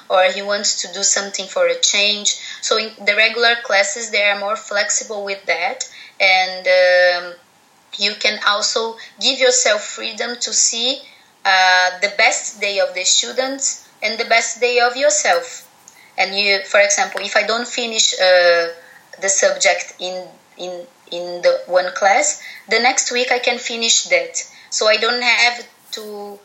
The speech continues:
to worry so much about, uh, all, all the overview in this situation. When we think about, uh, a workshop, uh, in a city or a festival, I have other problems that, uh, that I have,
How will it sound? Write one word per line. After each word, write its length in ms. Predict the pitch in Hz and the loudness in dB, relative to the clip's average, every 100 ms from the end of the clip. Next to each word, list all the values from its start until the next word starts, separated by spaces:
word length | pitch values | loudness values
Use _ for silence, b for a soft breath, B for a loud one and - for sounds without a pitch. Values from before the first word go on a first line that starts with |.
| b b | b b
to 80 | - | -10
worry 320 | 214 214 226 | -2 0 2
so 300 | 220 - 233 220 | 2 0 -2 -2
much 320 | 208 208 - | 0 2 0
about, 460 | 208 202 196 202 202 | 2 4 4 0 -8
uh, 340 | 190 - 185 180 185 185 196 | -10 -6 0 2 2 2 2
all, 480 | 220 240 247 247 - _ _ | 6 6 6 2 -4 _ _
all 240 | 220 233 | -2 -2
the 140 | 214 220 - | -6 -6 -6
overview 680 | 208 208 202 196 196 208 - | -8 -8 -10 -10 -14 -14 -14
in 240 | 190 190 | -16 -16
this 140 | 196 - | -8 -6
situation. 840 | - - 190 180 175 - 170 180 B B - | -6 -6 -2 0 2 2 0 -8 B B -2
When 260 | 208 214 | 2 2
we 100 | 226 | 0
think 300 | 233 214 202 | -4 -6 -6
about, 480 | 196 190 180 180 180 | 0 4 4 2 -2
uh, 260 | 180 175 175 | 0 2 2
a 80 | 175 | 0
workshop, 800 | 196 196 214 - 190 185 190 - B B B | -2 -2 0 2 2 0 -4 -14 B B B
uh, 260 | 180 170 170 - | 0 2 0 -4
in 220 | 180 180 | -10 -8
a 100 | 180 | -4
city 460 | - 190 180 196 180 | -4 -4 -4 -6 -2
or 200 | 175 170 | 2 2
a 80 | 175 | 0
festival, 840 | - 196 247 254 269 247 240 247 B B B - | 2 2 2 0 0 2 4 2 B B B 0
I 240 | 180 180 | 2 2
have 180 | 190 185 190 | 2 2 2
other 240 | 196 220 220 | 2 0 -4
problems 600 | 202 190 190 214 240 - | -4 -2 -4 -6 -6 -4
that, 280 | 190 190 - | -4 -4 -4
uh, 600 | 185 185 180 180 175 - | 0 2 2 0 -2 -2
that 140 | 180 | 2
I 80 | 185 | 2
have, 400 | 185 190 196 - | 2 2 0 -2